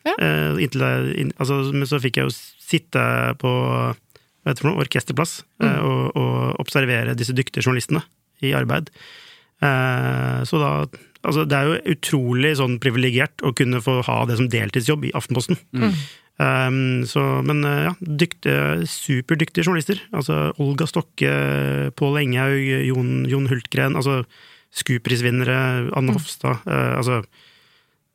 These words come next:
Speaker 2: bare høre dem snakke i telefonen med, eh, altså, intervjuobjektene sine, eh, var, eh, inspirerende.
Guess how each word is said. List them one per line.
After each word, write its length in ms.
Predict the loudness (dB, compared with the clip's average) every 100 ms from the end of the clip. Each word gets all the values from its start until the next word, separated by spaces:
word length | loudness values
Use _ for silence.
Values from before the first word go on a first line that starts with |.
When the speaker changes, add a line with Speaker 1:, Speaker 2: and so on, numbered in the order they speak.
| -6
Speaker 2:
bare 480 | -2 0 0 0 0
høre 280 | 2 2 0
dem 160 | -2
snakke 540 | -2 -2 -2 -2 0 0
i 40 |
telefonen 480 | 2 2 2 2 2
med, 500 | 4 4 4 2 0 _ _ _ _ _ _ -20 -20 _ _ _ _ -2
eh, 240 | 0 0
altså, 220 | 0 0
intervjuobjektene 540 | 0 0 0 0 0 0
sine, 240 | 2 0 -4
eh, 560 | -2 0 2 0 -2 -2 -6 -12 _ _ _ _ _ _ -6
var, 280 | -2 0 0
eh, 640 | -2 0 0 -2 -4 -4
inspirerende. 500 | -4 -2 2 2 0